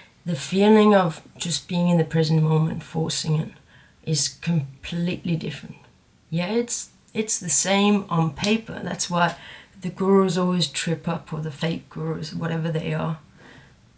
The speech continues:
They, I call them ghouls because what they're doing is so, so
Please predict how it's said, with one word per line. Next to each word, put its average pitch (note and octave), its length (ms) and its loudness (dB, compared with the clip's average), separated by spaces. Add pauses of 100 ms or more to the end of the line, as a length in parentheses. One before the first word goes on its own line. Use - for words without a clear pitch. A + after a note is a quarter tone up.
(120)
They, F3+ 140 -4
I E3 140 -2
call A#3 240 6
them F#3 320 4
ghouls F#3 500 0
because D#3+ 380 -4
what F3+ 200 -4
they're E3+ 140 2
doing E3 480 2
is D#3+ 140 -4
so, - 640 -2
so - 920 -4